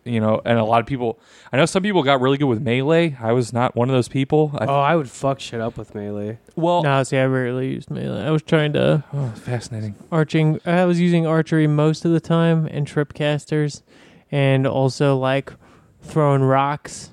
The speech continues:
Speaker 3: to
Speaker 1: Cat-like
Speaker 3: guide
Speaker 1: speed
Speaker 3: people over to,
Speaker 1: reflexes.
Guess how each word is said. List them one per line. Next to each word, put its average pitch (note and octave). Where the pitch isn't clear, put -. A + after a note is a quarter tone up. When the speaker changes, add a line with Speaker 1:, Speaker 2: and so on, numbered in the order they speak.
Speaker 3:
to -
Speaker 1:
Cat-like C3+
Speaker 3:
guide D3+
Speaker 1:
speed D3+
Speaker 3:
people D3+
over D3
to, D3
Speaker 1:
reflexes. C#3+